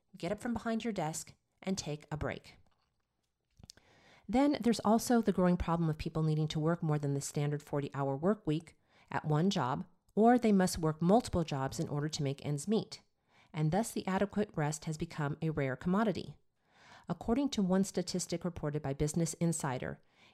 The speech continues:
in the United States alone, ladies, there is more than seven point six million workers were holding multiple jobs at the time that the article was published in August of twenty seventeen. So economist Komari Sirkumar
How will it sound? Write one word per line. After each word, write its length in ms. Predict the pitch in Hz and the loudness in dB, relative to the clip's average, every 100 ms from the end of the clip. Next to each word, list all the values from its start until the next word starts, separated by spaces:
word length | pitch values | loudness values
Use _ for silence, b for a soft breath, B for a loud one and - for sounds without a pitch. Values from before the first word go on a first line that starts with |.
| - | 2
in 120 | 175 | 4
the 40 | |
United 320 | 175 185 233 - | 6 4 2 0
States 300 | 233 214 - | 0 0 0
alone, 340 | 180 156 156 | 0 2 2
ladies, 360 | 143 135 147 - | 0 -4 -8 -2
there 120 | 160 | 0
is 120 | 156 | 2
more 180 | 170 160 | 2 2
than 140 | 147 | 0
seven 360 | - 180 196 247 | -2 0 2 0
point 280 | - 214 208 | 0 0 0
six 300 | - 196 170 | -4 -4 0
million 400 | 165 185 202 175 | 2 4 6 4
workers 460 | 156 156 143 143 B B B - | 0 -2 -4 -4 B B B -6
were 80 | 156 | -4
holding 360 | - 180 165 | -2 0 2
multiple 400 | 151 190 - 226 | 4 2 0 -2
jobs 420 | 202 180 160 151 - | 0 0 0 -2 -6
at 100 | 156 | -8
the 80 | 147 | -6
time 280 | - 170 170 | -4 0 0
that 100 | 151 | 0
the 80 | |
article 300 | 147 151 156 | -2 -4 -4
was 140 | 151 - | -6 -4
published 440 | - 156 139 - - | -4 -2 -4 -4 -6
in 100 | 143 | -2
August 320 | 143 147 156 | -2 -2 -4
of 80 | 151 | -6
twenty 260 | - 147 143 | -4 -2 -2
seventeen. 640 | - 139 143 - 135 - - _ _ _ _ _ _ B B B B B - | -4 -4 -4 -4 -6 -6 -14 _ _ _ _ _ _ B B B B B -4
So 160 | - | 0
economist 720 | 160 160 226 247 254 - - - | 0 0 2 4 2 0 -8 -2
Komari 420 | 175 170 196 226 | 2 4 4 0
Sirkumar 760 | - - 202 - 180 147 123 | -2 -2 0 2 4 2 0